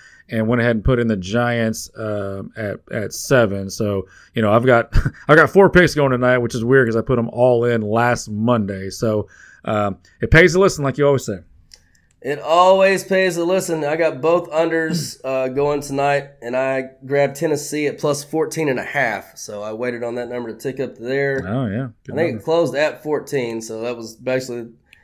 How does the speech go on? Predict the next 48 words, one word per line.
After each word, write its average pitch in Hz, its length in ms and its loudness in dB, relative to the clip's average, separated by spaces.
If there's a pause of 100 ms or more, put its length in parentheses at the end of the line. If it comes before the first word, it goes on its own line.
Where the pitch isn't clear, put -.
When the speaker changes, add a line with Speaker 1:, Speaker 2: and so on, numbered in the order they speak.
(160)
Speaker 2:
I 143 40 -6
got 170 120 6
at 180 100 0
the 170 40 -4
very 180 300 4
top 147 280 0
of 135 40 -6
the 120 80 -8
market. 123 500 -4
Uh, 107 440 -8 (280)
and 120 140 -4
Speaker 1:
We 101 60 -2
Speaker 2:
the - 20 4
Speaker 1:
both, 151 160 10
Speaker 2:
Giants 175 320 0
Speaker 1:
both 143 200 6
Speaker 2:
closed 165 100 6
Speaker 1:
got 135 80 6
the 165 60 4
Speaker 2:
down 165 100 6
at 131 60 6
Speaker 1:
best 120 180 0
numbers. 113 100 0 (100)
Speaker 2:
six, - 240 -2
so 113 200 -8
yeah, 120 160 -4
you 117 200 -6
got 131 80 -6
the 120 60 -18
best 135 240 -4
number 139 180 -2
there 131 200 -2
too. 117 320 -10 (500)
Speaker 1:
Yep. - 840 -20
All 98 80 -6
right. 147 220 0 (720)
Speaker 2:
All 143 120 2
right, 226 60 6
Longhorn, 214 300 6
tell 208 140 2
me 208 80 6
about 196 120 2
that 196 60 -8
fabulous 208 340 6
website 220 400 4
one 175 120 -2
more 175 100 4
time. 170 420 0